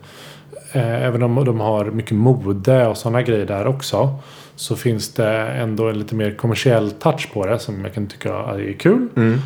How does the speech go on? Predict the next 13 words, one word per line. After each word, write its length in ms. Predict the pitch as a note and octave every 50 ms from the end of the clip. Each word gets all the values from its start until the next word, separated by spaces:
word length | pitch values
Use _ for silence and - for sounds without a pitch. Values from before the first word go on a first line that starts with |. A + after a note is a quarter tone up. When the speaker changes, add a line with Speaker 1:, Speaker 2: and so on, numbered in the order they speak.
| - - -
Speaker 1:
Eh, 460 | - B2 A#2 A2+ A2 G#2+ G#2+ G#2 G#2+
att 160 | G#2+ G#2 -
de 180 | - A2+ G#2+ G#2
gör 220 | A2 G#2+ G#2 G2+
lite 220 | G2+ G2 G2 - G#2+
mer 120 | G#2 G2+
såna 280 | - - A2 G2 F#2 F#2+
produkter 400 | - - G2+ G#2 G2+ - - -
som 140 | - G#2
är 40 | G2
kul 400 | F#2+ - G#2+ G2+ F#2 F#2+ F#2+ G2 G2+
att 60 | G2
köpa. 580 | - B2 G#2 F2 - - - - A#2+ - -